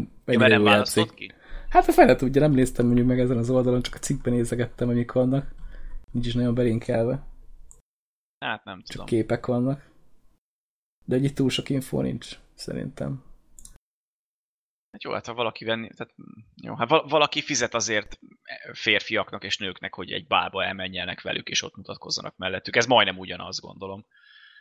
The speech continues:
Speaker 2: Csak hát virtuálisan. Hát akinek
Speaker 1: Hát,
Speaker 2: ez
Speaker 1: figyelj,
Speaker 2: szíve
Speaker 1: mi, hogy
Speaker 2: joga.
Speaker 1: felveszed, és kirakod a YouTube-ra, akkor <laughs> még mutogatod is.
Speaker 2: Mondjuk azt tényleg
Speaker 1: Mint a
Speaker 2: el tudom
Speaker 1: bálba.
Speaker 2: képzelni, azt el tudom képzelni, hogyha mondjuk valami híresebb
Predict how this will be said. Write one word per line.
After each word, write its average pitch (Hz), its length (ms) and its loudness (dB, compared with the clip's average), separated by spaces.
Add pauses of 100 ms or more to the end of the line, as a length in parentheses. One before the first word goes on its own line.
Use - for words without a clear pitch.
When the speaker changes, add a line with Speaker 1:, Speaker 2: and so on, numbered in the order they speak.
(300)
Speaker 2:
Csak - 160 -4
hát 101 180 -6
virtuálisan. 101 840 -4 (460)
Hát - 300 -10
akinek - 280 -4
Speaker 1:
Hát, 214 120 0
Speaker 2:
ez - 80 -4
Speaker 1:
figyelj, 143 200 6
Speaker 2:
szíve 120 120 2
Speaker 1:
mi, 143 60 6
hogy 127 120 8
Speaker 2:
joga. 117 120 2
Speaker 1:
felveszed, 170 580 10
és - 180 0
kirakod 147 280 4
a 113 40 2
YouTube-ra, 139 420 0
akkor 143 420 -4 (460)
<laughs> - 600 -10
még 139 140 6
mutogatod 120 600 6
is. 120 140 -2
Speaker 2:
Mondjuk 151 240 6
azt 196 160 2
tényleg 147 200 6
Speaker 1:
Mint 143 160 8
a - 20 12
Speaker 2:
el 135 60 12
tudom 131 100 12
Speaker 1:
bálba. 131 160 6
Speaker 2:
képzelni, 127 320 0
azt - 160 -2
el - 100 2
tudom 107 200 -4 (220)
képzelni, 120 360 -2
hogyha 123 160 -4
mondjuk 113 260 -6
valami 107 240 0
híresebb 101 640 0